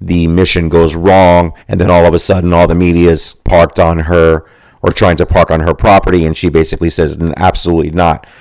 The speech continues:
Nobody's in-, interested in the moon now, but now that everything has gone wrong, all of a sudden everybody wants to talk to me or be interested, and I've got nothing for them." So there's a great scene where she kinda references that. But I think that is a bigger issue with space travel. And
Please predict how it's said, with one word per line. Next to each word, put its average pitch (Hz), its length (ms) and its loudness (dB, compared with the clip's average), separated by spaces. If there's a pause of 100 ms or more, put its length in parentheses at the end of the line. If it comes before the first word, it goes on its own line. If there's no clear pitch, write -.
(160)
Nobody's 90 400 2
in-, 90 140 -2
interested 90 560 -2
in 82 500 -6
the 78 460 -2
moon 87 560 -2 (100)
now, 92 420 2
but 82 180 -2
now 87 160 2
that 87 160 2
everything 87 280 0
has 78 120 -2
gone 82 280 0
wrong, 87 240 2
all 82 100 2
of 80 80 2
a 80 40 -2
sudden 82 180 -4
everybody 78 340 0
wants 78 300 -2
to 76 380 -4 (180)
talk 82 300 0
to - 80 -4
me 82 220 0
or 76 80 -2
be 80 180 -2
interested, 80 420 -2
and 76 180 -4
I've 78 140 0
got 76 160 2
nothing 76 260 -4
for 78 220 0
them." 71 120 -4
So 82 100 -6
there's 80 100 0
a 78 60 -4
great 80 220 0
scene 80 200 -2
where 76 100 -2
she 76 140 -8
kinda 76 220 -2
references 76 460 -2
that. 76 360 -2
But 98 140 2
I - 80 2
think 139 160 -2
that 117 340 0 (220)
is 98 180 0
a 90 140 0
bigger 85 720 0
issue 90 480 0
with 82 440 -2
space - 360 -6
travel. 82 420 0
And 90 240 -2